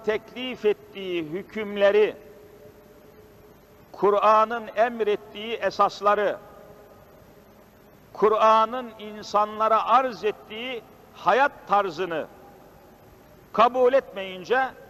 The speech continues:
Kur'an-ı Kerim manen terk edilmiş oluyor. Manen terk edilmiş oluyor. Aynen daha o zaman bu ızdırap başlamış.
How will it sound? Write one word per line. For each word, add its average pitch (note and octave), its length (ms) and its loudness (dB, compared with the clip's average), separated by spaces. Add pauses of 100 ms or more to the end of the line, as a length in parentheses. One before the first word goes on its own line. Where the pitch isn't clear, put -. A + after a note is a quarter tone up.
(360)
Kur'an-ı G#3+ 420 2
Kerim F3+ 460 -6 (640)
manen G#3+ 580 2 (400)
terk A3 260 -2
edilmiş D#3+ 440 -8
oluyor. A#2 380 -8 (1700)
Manen F3 420 2 (840)
terk A3+ 260 2
edilmiş E3+ 420 -4
oluyor. C#3 360 -4 (1900)
Aynen E3+ 500 0
daha F3 260 4
o G3+ 120 -4
zaman D#3 440 -4
bu F#3 140 -4
ızdırap D3+ 500 -4
başlamış. E3+ 680 -2